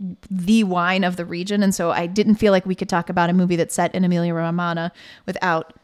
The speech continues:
talking about Lambrusco. So here we are with a can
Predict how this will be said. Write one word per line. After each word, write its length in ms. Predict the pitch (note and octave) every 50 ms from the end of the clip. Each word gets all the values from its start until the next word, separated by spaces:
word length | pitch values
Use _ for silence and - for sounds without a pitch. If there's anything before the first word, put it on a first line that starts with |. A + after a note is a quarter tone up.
| _ _
talking 300 | - - - - - F3+
about 280 | F#3+ G3+ F3 D3+ - -
Lambrusco. 540 | F#3+ F#3 G3 A3 C#4 G4 - - E3+ D#3+ F3
So 140 | - - G3+
here 160 | G3+ B3 C#4 C#4+
we 100 | C#4 C4+
are 240 | D#4+ E4 A#3 G#3+
with 120 | G#3+ A3 A3
a 20 | A3+
can 520 | - A#3+ B3+ C4+ A#3+ G3+ G3 G#3+ B3 B3